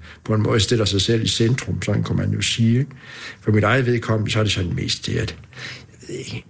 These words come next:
jeg synes, ikke blandt mine kolleger, men sådan i al almindelighed, sådan, der er så meget, øh, snobberi og sådan noget knyttet til alt det der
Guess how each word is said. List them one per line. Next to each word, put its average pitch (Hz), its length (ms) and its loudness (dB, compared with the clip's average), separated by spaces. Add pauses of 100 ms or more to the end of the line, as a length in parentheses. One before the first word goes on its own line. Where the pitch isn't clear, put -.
jeg - 100 -2
synes, - 440 -2 (1400)
ikke 165 400 2
blandt 113 240 2
mine 113 180 4
kolleger, 107 500 2
men 95 140 -2
sådan 127 180 4
i 117 40 4
al 120 140 2
almindelighed, 107 560 0
sådan, 98 340 0
der 92 80 -2
er 92 160 -2
så 92 140 0
meget, 95 400 0
øh, 90 120 -2
snobberi - 720 0
og 107 80 -2
sådan 101 180 2
noget 113 160 2
knyttet 104 380 2
til - 120 0
alt 110 220 0
det 104 100 2
der 98 220 2